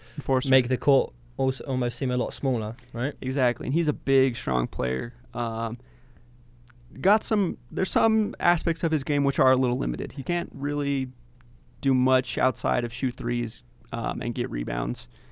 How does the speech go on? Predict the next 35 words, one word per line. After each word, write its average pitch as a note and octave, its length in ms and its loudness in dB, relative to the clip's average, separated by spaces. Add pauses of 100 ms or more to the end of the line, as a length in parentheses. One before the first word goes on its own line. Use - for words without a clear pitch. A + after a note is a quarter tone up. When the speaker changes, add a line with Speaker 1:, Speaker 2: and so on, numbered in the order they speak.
(260)
Speaker 1:
Um, A#2 480 -4 (160)
but B2 160 2 (220)
a, - 60 -2
a C3+ 40 -2
good D3 300 0
defensive C#3 400 -2
presence B2+ 360 -2
and B2 100 -2
enforcer, B2 460 -4
like A#2+ 200 -4
we A#2+ 60 -8
said. A#2+ 360 -2 (200)
Speaker 2:
Mm. A#2+ 240 -2
Speaker 1:
And C#3 120 0
I've C3 100 2
heard E3 280 2 (100)
that C3 180 -2
he's C#3+ 200 4
improved C3+ 360 0
a B2+ 40 2
lot, B2 360 2 (100)
um, A#2+ 260 -4
coming B2 300 -2
into B2 260 -2
his C3 180 -4
fifth B2 220 -8
year. A#2+ 200 -4
So B2 300 -6 (380)
really D#3 320 4
excited C3 360 0
to B2 60 -4
see C3 240 -6
what B2+ 200 -4
Ivan B2 260 -2
Madunic A#2+ 440 -4